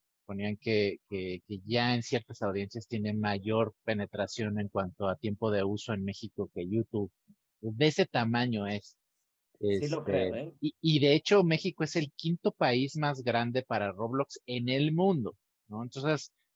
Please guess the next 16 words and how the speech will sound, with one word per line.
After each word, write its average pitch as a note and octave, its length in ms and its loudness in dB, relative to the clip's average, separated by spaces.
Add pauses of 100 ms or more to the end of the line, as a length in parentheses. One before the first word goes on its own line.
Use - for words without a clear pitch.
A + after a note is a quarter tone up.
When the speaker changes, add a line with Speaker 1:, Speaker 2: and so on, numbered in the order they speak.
(220)
Speaker 1:
tien-, D#3+ 300 0
no, D#3+ 160 -2
no F#3+ 200 4
es, F#3 260 0
no E3+ 100 -2
es F3+ 140 -2
una, F3 400 2 (140)
no F3 120 -2
es E3 80 -4
una F#3+ 160 0
plataforma D3+ 640 -2
chiquita A#2 800 0
o G#2 60 0
no A2 260 -2
es, A#2 300 -2
este, F#2 840 -4